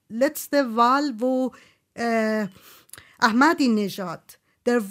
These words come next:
Wahl vertuscht hat und die Leute demonstriert haben, die haben nicht geholfen, ne? Die haben, äh, ihn als Präsident anerkannt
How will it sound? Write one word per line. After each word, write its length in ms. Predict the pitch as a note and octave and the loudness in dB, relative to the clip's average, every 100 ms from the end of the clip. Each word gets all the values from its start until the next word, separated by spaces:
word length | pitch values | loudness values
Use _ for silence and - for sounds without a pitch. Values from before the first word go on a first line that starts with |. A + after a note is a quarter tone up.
| G3 - | -14 -2
Wahl 280 | C4+ E4 | 2 2
vertuscht 800 | D#4+ C#4 A3+ - E4+ E4 - - | 0 -2 -4 -4 -2 -2 -4 -10
hat 220 | F3+ F3 | -12 -10
und 140 | G#3 A3 | -6 -4
die 80 | A3 | -2
Leute 360 | B3+ E4 D#4 | -2 -2 -2
demonstriert 920 | A3 A3 A3 - - - C4 D#4+ D#4+ | -2 -2 -2 -6 -10 -8 -4 -4 -4
haben, 460 | G3 F#3 G#3+ C4 C4+ - - _ | -6 -4 -4 -6 -8 -16 -20 _
die 100 | B3 | -2
haben 220 | B3+ D4+ | 2 2
nicht 200 | D#4+ - | 2 0
geholfen, 800 | C#4 A#3 D#4+ D#4 A#3 A#3+ D#4 D#4+ - _ _ | -4 0 -2 -2 -4 -2 -2 -4 -10 _ _
ne? 320 | G#3+ C4 E4 - | -6 -4 -6 -4
Die 140 | A#3+ G#3 | -4 -2
haben, 280 | B3+ C4+ - _ _ | -2 -4 -6 _ _
äh, 160 | D#3 - | -16 -4
ihn 200 | C4+ C#4 - _ _ _ | -2 -2 -6 _ _ _
als 240 | - A#3 - | -4 -4 -4
Präsident 640 | - A#3+ G3+ A3 B3+ B3 | -2 -2 -2 -2 -4 -2
anerkannt 540 | B3+ D#4 G#3+ G#3+ A#3+ | 0 0 -2 -4 -6